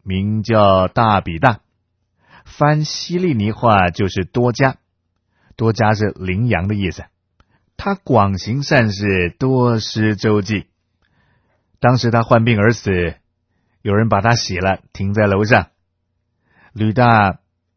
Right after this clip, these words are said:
原与约帕相近，门徒听见彼得在那里，就打发两个人去见他，央求他说：“快到我们那里去，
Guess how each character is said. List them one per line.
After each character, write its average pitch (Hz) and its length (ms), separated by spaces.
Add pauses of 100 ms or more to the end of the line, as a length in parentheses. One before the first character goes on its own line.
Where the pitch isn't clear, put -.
(180)
原 113 300
与 92 420
约 110 240
帕 104 360
相 113 360
近， 123 240 (640)
门 120 180
徒 113 220
听 127 200
见 120 260
彼 101 180
得 107 100
在 117 140
那 120 160
里， 85 320 (280)
就 113 200
打 90 260
发 113 220
两 92 240
个 92 100
人 101 160
去 110 160
见 101 200
他， 107 200 (800)
央 143 280
求 101 200
他 101 160
说 90 420 (560)
：“快 120 420
到 104 380
我 92 220
们 92 300
那 113 180
里 85 180
去， - 380